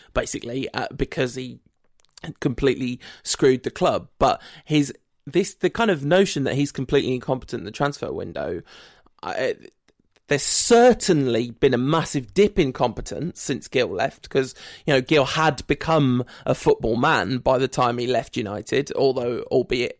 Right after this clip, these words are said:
he didn't start as one, um, but he had become one, and his, you know, his job at uefa kind of proves that. But anyway, if Woodward does, if the transfer window, he signs Shaw, Herrera, Rojo,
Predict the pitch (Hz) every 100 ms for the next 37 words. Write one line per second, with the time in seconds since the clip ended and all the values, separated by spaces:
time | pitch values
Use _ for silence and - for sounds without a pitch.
0 | _ 147 120 123 - - 139 139 147 -
1 | 95 117 151 - - - 127 123 - 127
2 | 135 147 120 - 160 151 120 117 - -
3 | 131 135 - - - 147 117 135 127 -
4 | 135 92 131 127 127 - 127 120 - 151
5 | 143 - 92 101 - - - - - 220
6 | 180 131 127 - 135 - - - 302 262
7 | 220 - _ - 202 113 160 165 - 247
8 | 254 - 269 - 214 185 175 - 147 175
9 | 160 131 151 170 - 180 170 165 - 202
10 | 196 180 170 170 160 156 151 147 - -
11 | - - 147 143 - 147 143 139